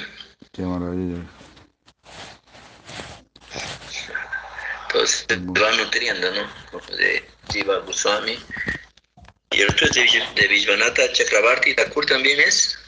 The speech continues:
Speaker 1: Sí.
Speaker 2: ¿O solo de Jiva Goswami?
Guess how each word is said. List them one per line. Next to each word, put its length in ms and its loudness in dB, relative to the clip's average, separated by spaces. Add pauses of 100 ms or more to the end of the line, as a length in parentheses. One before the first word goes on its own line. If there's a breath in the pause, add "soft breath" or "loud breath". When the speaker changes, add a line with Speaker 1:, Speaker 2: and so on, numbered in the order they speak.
(720)
Speaker 1:
Sí. 560 2 (360)
Speaker 2:
¿O 40 2
solo 300 4
de 160 4
Jiva 340 2
Goswami? 460 2